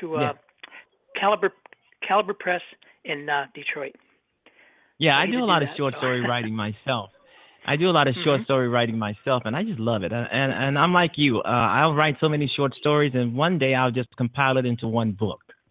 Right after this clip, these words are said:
Speaker 2: you know,
Speaker 1: Mm-hmm.
Speaker 2: uh,
Speaker 1: Right.
Speaker 2: into one book.
Speaker 1: That's a
Speaker 2: But
Speaker 1: good
Speaker 2: I
Speaker 1: idea.
Speaker 2: love writing them because, uh, I, I think one of the reasons why I write short stories is because they're short. <laughs>
Speaker 1: Mm-hmm.
Speaker 2: And,
Speaker 1: Uh-huh,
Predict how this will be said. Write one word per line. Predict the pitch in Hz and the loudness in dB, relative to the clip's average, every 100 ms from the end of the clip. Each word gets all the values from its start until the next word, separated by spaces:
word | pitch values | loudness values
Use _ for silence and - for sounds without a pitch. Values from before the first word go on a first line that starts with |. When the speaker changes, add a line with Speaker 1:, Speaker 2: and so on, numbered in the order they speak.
| _ _ _ _ _ | _ _ _ _ _
Speaker 2:
you | 117 127 | 0 2
know, | 107 92 - - | 2 -2 -10 -20
Speaker 1:
Mm-hmm. | 160 - 117 | -20 -6 0
Speaker 2:
uh, | 113 110 95 85 95 104 104 | 2 2 0 -4 -6 -6 -6
Speaker 1:
Right. | 110 | -2
Speaker 2:
into | 131 | -2
one | 117 117 | 0 0
book. | 107 | -2
Speaker 1:
That's | 110 | -2
a | 123 | 0
Speaker 2:
But | |
Speaker 1:
good | 143 | 0
Speaker 2:
I | |
Speaker 1:
idea. | 143 151 | 2 2
Speaker 2:
love | 151 | 2
writing | 127 143 151 120 | 2 2 4 2
them | 113 110 - _ _ - 127 | 0 -6 -16 _ _ -8 -2
because, | 143 147 139 139 | 0 2 2 2
uh, | 139 - | 2 2
I, | 160 131 | -2 0
I | 180 | -2
think | - 285 | 0 0
one | 226 202 | 2 4
of | 247 | 4
the | 196 | 2
reasons | 151 160 156 139 120 | 2 2 2 -2 0
why | 135 131 | -2 0
I | 135 143 | 0 0
write | 131 131 143 120 - | 0 2 0 0 -6
short | 147 139 - | -4 -4 -4
stories | - 180 156 123 | 0 2 2 0
is | 123 120 | -4 -6
because | 131 - 131 123 - _ _ _ | -6 0 0 0 -8 _ _ _
they're | 147 151 - | 4 4 2
short. | - - - - _ _ _ - | 0 -2 -6 -20 _ _ _ 2
<laughs> | |
Speaker 1:
Mm-hmm. | - 392 349 302 269 - - 185 185 196 190 - - _ - | 4 4 0 0 2 2 -2 -8 -8 -12 -14 -14 -16 _ 2
Speaker 2:
And, | 160 156 151 147 | 6 6 6 2
Speaker 1:
Uh-huh, | 151 165 | -2 -6